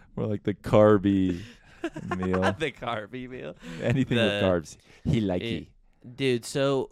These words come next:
Speaker 2: can you, I know you've told me you don't <laughs> care for him 'cause I think I brought him up in conversation.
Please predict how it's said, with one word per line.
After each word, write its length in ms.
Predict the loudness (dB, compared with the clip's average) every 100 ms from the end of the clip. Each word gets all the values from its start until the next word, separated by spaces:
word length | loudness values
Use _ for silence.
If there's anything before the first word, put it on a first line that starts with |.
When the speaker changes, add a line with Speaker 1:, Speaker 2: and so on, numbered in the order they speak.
| -12
Speaker 2:
can 380 | -8 -6 -4 -4
you, 520 | -4 -2 -2 -2 -4 -4
I 220 | -2 -2
know 120 | -2
you've 260 | -4 -6 -8
told 260 | -10 -8 -6
me 80 |
you 80 | -6
don't 220 | -6 -8 -10
<laughs> 80 | -8
care 180 | -6 -8
for 320 | -12 -10 -10
him 160 | -12 -10
'cause 200 | -8 -6
I 100 | -6
think 220 | -6 -6
I 100 | -6
brought 320 | -2 -2 -2
him 160 | -4 -6
up 240 | -6 -8
in 140 | -14 -12
conversation. 560 | -10 -10 -12 -12 -12